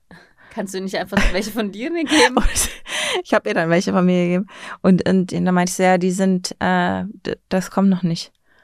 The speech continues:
Speaker 2: Oh, war sie richtig genervt. Und ich dachte auch so, „Alter, geh doch runter und wasch deine Scheiße
Speaker 1: Ja,
Speaker 2: doch mal
Speaker 1: wirklich.
Speaker 2: alleine.“
Speaker 1: Ab wann kann man das denn wirklich so verlangen? Ich
Speaker 2: Ab
Speaker 1: hab ges-,
Speaker 2: drei.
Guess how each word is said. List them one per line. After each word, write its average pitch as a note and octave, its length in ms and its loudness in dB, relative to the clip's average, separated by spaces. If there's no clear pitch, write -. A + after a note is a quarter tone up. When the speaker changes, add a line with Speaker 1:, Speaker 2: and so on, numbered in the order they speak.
Speaker 2:
Oh, - 40 4
war F#3 140 -2
sie - 200 -4
richtig - 440 -2
genervt. - 880 -4
Und - 100 -10
ich - 100 -4
dachte G3 280 2
auch F3+ 120 2
so, F3 260 -2
„Alter, C#3 300 -10
geh - 160 -14
doch - 140 -8
runter F3 260 -6
und - 180 -6
wasch - 200 -8
deine E3+ 240 -4
Scheiße F#3 400 -6
Speaker 1:
Ja, F#3 100 -6
Speaker 2:
doch F3+ 80 0
mal F#3 140 -2
Speaker 1:
wirklich. G3 420 -2
Speaker 2:
alleine.“ F3+ 220 -6
Speaker 1:
Ab G3 140 -6
wann G#3+ 180 -4
kann A#3+ 160 -8
man A3+ 100 -6
das A3 120 -12
denn A3 180 -6
wirklich A3 220 -14
so G#3 100 -14
verlangen? A3 260 -6
Ich B3 160 -4
Speaker 2:
Ab F#3+ 80 -2
Speaker 1:
hab - 80 -4
ges-, A3 60 -4
Speaker 2:
drei. F3+ 340 2